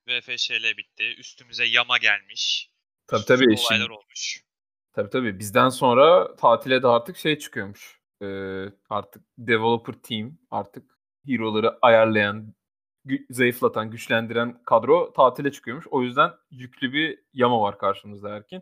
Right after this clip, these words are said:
Speaker 2: Topu sana atıyorum o zaman. Sen
Speaker 1: Tamamdır,
Speaker 2: okur musun?
Speaker 1: başlayalım.
Speaker 2: Birlikte yorumlayalım yavaşça.
Speaker 1: Yone ile
Speaker 2: Hı hı.
Speaker 1: başlayalım. Yone ile başlamışlar zaten. Yeni gelen şampiyon,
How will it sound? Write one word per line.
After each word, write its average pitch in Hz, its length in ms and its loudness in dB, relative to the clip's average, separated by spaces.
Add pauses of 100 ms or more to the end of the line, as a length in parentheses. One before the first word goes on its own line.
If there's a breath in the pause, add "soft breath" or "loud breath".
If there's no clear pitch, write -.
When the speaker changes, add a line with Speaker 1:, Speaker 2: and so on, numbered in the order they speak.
(460)
Speaker 2:
Topu - 200 -20
sana 131 200 0
atıyorum 101 320 -4
o 92 60 -16
zaman. 87 300 -20 (1000)
Sen 104 120 -20
Speaker 1:
Tamamdır, 107 200 -10
Speaker 2:
okur 117 120 -18
musun? 107 60 -18 (120)
Speaker 1:
başlayalım. 113 380 -2 (220)
Speaker 2:
Birlikte 117 320 0
yorumlayalım 107 540 0
yavaşça. 98 380 -18 (600)
Speaker 1:
Yone 175 400 2
ile 131 100 2
Speaker 2:
Hı 127 40 0
hı. 131 40 -8
Speaker 1:
başlayalım. 143 580 -2
Yone 143 240 -2
ile 113 220 -4
başlamışlar 123 600 -8
zaten. 107 380 -12
Yeni 143 400 -4
gelen 131 280 -4
şampiyon, 120 640 -8